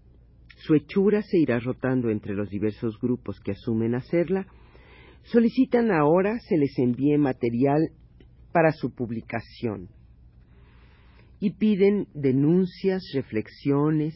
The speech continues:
información, testimonios, poemas, dibujos, fotografías, etcétera,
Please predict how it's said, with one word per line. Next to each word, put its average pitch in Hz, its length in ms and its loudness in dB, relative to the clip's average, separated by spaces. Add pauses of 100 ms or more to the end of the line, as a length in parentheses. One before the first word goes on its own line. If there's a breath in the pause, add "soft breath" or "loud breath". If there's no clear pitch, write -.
(100)
información, 123 1160 -6 (220)
testimonios, 131 1120 -6 (100)
poemas, 131 680 -2 (280)
dibujos, 151 920 -6 (420 soft breath)
fotografías, 139 1080 -4 (420 soft breath)
etcétera, 151 720 -4